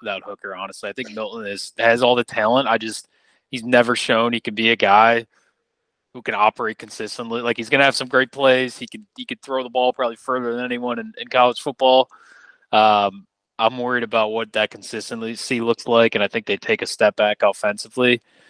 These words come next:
Now, I think Josh Heupel is a good coach. Uh,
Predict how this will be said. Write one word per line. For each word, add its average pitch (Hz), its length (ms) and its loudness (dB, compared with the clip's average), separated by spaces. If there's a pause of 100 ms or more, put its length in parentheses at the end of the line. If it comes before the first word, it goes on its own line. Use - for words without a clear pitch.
(280)
Now, 120 80 6
I 120 80 6
think 175 160 2
Josh 131 260 4
Heupel 117 320 -2
is 110 100 -8
a 110 60 -14
good 110 220 -10
coach. 107 560 -8 (380)
Uh, 98 120 -8